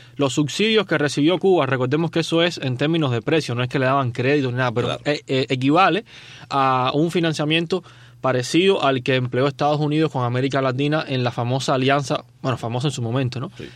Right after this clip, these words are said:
Speaker 1: La Alianza para el Progreso hace, hace décadas, ¿no? En la década del sesenta también.
Speaker 2: Ujú.
Speaker 1: Y por el otro, el tema de las responsabilidades. Bueno, ya hemos visto que es responsable de no tener una política que enfrente el bloqueo. Por ejemplo,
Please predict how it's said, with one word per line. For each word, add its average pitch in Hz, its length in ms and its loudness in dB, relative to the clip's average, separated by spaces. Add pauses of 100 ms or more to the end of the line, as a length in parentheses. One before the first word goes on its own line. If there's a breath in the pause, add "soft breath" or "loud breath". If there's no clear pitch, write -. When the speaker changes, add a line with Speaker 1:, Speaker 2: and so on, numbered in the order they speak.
Speaker 1:
La 120 140 2
Alianza 131 360 2
para 131 180 2
el 120 40 -2
Progreso 123 520 2
hace, 113 460 -2 (140)
hace - 220 -6
décadas, 143 260 0
¿no? 196 160 0
En 127 120 2
la 120 80 4
década 143 240 4
del 131 160 2
sesenta 131 460 -2
también. 110 320 -6
Speaker 2:
Ujú. 82 100 -14 (580 loud breath)
Speaker 1:
Y 180 200 4
por 220 160 4
el 175 60 4
otro, 202 200 4
el 135 80 -2
tema 175 220 2
de 165 60 6
las 147 120 4
responsabilidades. 123 840 0
Bueno, 117 220 -4
ya 117 140 -2
hemos 135 160 0
visto 170 280 0
que 190 140 2
es 175 60 0
responsable 175 580 0
de 170 60 2
no 151 140 2
tener 156 320 0
una 156 240 2
política 160 580 2
que 135 40 0
enfrente 139 380 0
el 139 60 0
bloqueo. 135 280 2
Por 123 120 0
ejemplo, 139 360 0